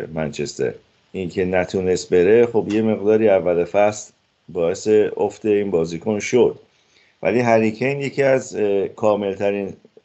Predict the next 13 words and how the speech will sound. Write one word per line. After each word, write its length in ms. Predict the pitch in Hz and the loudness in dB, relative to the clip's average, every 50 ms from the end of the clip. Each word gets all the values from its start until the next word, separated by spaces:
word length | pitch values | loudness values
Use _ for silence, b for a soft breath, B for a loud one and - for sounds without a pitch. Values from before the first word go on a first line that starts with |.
| _ _ - | _ _ -6
به 120 | 104 104 | -6 -6
اصطلاح، 360 | 98 - - 92 92 98 101 | -6 -4 -6 -4 -4 -2 -4
نوک 240 | 95 101 98 98 - | -2 -4 -6 -4 -4
حمله 340 | 92 98 95 95 98 92 90 | -4 -2 -2 -2 0 0 2
هاست 260 | 104 117 120 117 - | 2 2 2 2 2
الان 340 | 85 78 71 67 67 65 69 | 0 0 0 -2 -4 -8 -10
که 120 | - 90 82 82 - _ _ _ _ - | -8 -8 -8 -8 -10 _ _ _ _ -14
ه-، 260 | 90 95 - - - - | -8 -8 -8 -8 -8 -6
تو 100 | - 120 | -2 0
اروپا 400 | 113 110 101 95 - 117 117 117 | 2 2 2 0 0 2 2 2
می‌شه 280 | 107 95 - 85 78 | 2 0 -4 -4 -4
گفت 200 | 73 76 73 76 | -4 -4 -6 -4
هست، 400 | 82 76 67 - - - - _ | -4 -4 -4 -4 -8 -18 -20 _